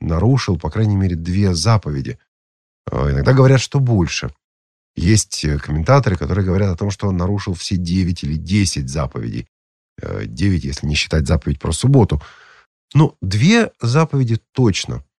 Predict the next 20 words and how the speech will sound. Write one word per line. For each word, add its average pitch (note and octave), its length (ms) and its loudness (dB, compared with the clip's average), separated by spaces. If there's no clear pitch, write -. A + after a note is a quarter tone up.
Э, D2+ 320 0
"Не G#2+ 160 4
прелюбодействуй", D2+ 920 -4
седьмая B2+ 400 0
заповедь. G2 540 -2
А E2+ 120 0
он G2+ 220 4
прелюбодействовал, F2 1080 -2
э, D#2+ 200 0
с - 140 -6
Версавией, A2 600 2
женой E2 480 -2
Урии. E2 420 0
Ну D3 140 8
и A#3+ 60 8
ещё E3 320 6
одна F#3 200 6
заповедь, F#3 400 2
шестая E2 560 -2
заповедь. A#2+ 600 -2